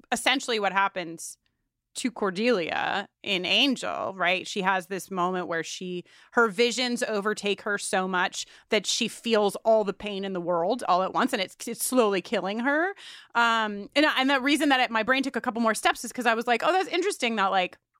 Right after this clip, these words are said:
Cordelia's character is essentially like, I will ca-, I will carry it. Like, I will, I will just carry it until I die.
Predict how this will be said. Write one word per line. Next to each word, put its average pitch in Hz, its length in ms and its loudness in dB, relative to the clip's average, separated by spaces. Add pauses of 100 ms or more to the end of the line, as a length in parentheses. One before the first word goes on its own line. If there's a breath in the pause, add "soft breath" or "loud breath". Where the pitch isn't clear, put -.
(680)
Cordelia's 269 560 4
character 190 680 0
is 196 100 -4
essentially 196 420 -4
like, 180 180 -2
I 160 100 2
will 170 140 -2
ca-, - 180 -10
I 208 160 4
will 214 140 0
carry 214 460 2
it. 156 200 -4
Like, 226 140 2
I 240 100 6
will, 240 160 4
I 214 340 2
will 214 260 0
just - 360 -6 (260 soft breath)
carry 202 380 2
it 170 140 0
until 170 300 -4
I 156 140 -2
die. 170 480 -2